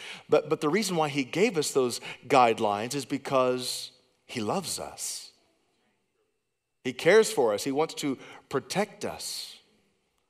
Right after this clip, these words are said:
Now, unfortunately, some people make it all about the rules,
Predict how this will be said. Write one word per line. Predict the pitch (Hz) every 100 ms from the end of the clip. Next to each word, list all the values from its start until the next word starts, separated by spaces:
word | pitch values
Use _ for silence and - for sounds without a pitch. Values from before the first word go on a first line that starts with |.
| -
Now, | 135 143
unfortunately, | 147 190 240 - 147 131 127 135 - - - _ _ _
some | - 208 247
people | - 160 123 139 151 - -
make | 156 165 165
it | 151 -
all | 147 165 185 196
about | 151 135 147 139 139 - -
the | 139
rules, | 135 190 139 82 - - -